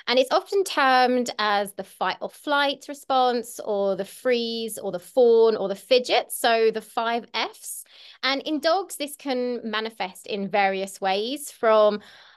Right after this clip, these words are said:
either barking to avoidance behavior. So we see this a lot with reactive dogs, for example,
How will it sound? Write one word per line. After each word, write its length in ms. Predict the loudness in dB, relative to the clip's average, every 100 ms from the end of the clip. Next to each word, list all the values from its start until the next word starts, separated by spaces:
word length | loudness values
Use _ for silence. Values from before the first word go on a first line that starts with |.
| -6
either 260 | -2 -2 -4
barking 840 | -2 2 2 0 -4 -4 -2 -4
to 160 | -6 -10
avoidance 540 | -2 0 0 -2 -4
behavior. 800 | -10 -6 -6 -4 -4 -4 -2 -4
So 260 | -4 -2 -2
we 100 | -6
see 280 | -8 -8
this 200 | -6 -6
a 80 | -4
lot 280 | -2 -4 -4
with 260 | -6 -6 -6
reactive 600 | -4 -4 -6 -8 -8 -2
dogs, 360 | -2 -2 -10 -8
for 100 | -8
example, 600 | -4 0 0 0 2